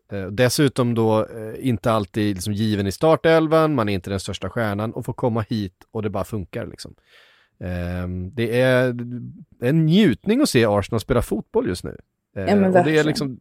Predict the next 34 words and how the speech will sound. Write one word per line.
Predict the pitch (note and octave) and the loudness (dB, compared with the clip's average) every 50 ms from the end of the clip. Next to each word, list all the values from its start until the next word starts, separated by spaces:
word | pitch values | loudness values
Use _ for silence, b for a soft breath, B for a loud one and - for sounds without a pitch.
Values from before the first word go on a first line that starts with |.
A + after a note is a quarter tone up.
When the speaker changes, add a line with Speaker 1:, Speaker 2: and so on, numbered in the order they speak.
| - - | -18 -12
Speaker 1:
det, | A#2 A#2 C#3 D3+ D3+ C#3+ C3+ | -6 -2 0 2 4 2 2
det | - B2 C#3 D#3 | 0 0 2 2
är | D#3+ | 2
så | - - | 4 4
uppenbart | F3 F3 - _ - C#3 B2+ C3+ E3+ F3+ E3+ - - | 4 4 4 _ 2 2 4 6 6 6 4 4 0
att | C3+ - | -2 0
det | C3 A2+ G#2 A#2+ | 0 0 0 2
är, | A#2 G2+ - b b b b b b b b | 0 -2 -4 b b b b b b b b
funkar | - - F3+ E3 A#2 F#2 - E3 E3+ D3 | 4 6 6 6 6 2 2 2 2 4
för | - C3+ | 4 2
så | - C3 B2 | 0 0 0
många. | C#3 D3 B2 A2 A2+ C3+ C#3 | 2 2 2 2 2 2 2
Jag | B2+ B2 A#2+ | 2 2 2
menar, | B2 A#2+ A#2 | 0 0 0
eh, | A#2 - - _ - G#2+ G#2 G2+ G#2 - - - - | -2 -2 -8 _ -14 -12 -10 -10 -10 -12 -14 -14 -12
Saliba | - - - D#3 C#3+ D3 C#3+ A#2 A2+ B2+ D#3 | -4 2 4 4 6 6 4 4 4 2 2
kommer | - - E3+ D#3+ D#3+ | 2 2 2 2 4
in, | D3 A#2 G#2 F#2+ | 4 4 2 2
han | A2 A#2 | 2 2
gör | B2+ B2+ | 2 4
må-, | B2 B2+ C3+ D#3 D3 | 4 4 4 6 6
han | B2 C3 C3 | 4 6 6
gör | C3+ D3+ | 4 4
första | E3 - D#3+ C3+ - D#3 C#3 | 4 4 2 0 2 2 2
målet | C3 B2+ A#2 B2 C#3+ F3+ - | 4 4 4 4 2 2 2
här, | B2+ G2 E2+ D2+ | 2 0 0 0
det | D2+ G#2 | -2 -4
är | G#2 | -6
en | F#2+ - F#2+ G2+ G#2+ | -6 -8 -10 -10 -6
jättefin | A#2 A#2+ C#3 A#2+ - - A2 - - D3 D#3 C#3 A#2+ | -2 0 0 0 0 -2 -6 -2 0 0 2 2 2
nick. | A2 A2 - _ - b b b b b b b b b b | 0 -2 -4 _ -20 b b b b b b b b b b
Ehm, | - G#2 G#2 G#2+ G#2 G2+ G#2 G#2 G2+ G#2 G#2+ F#2+ | -4 -2 0 0 0 0 0 0 -2 -4 -4 -4
även | - A2+ A2 G2+ G#2+ | -2 -2 -2 0 -2
om | G#2+ G2+ G2 F#2+ | -2 -2 -4 -6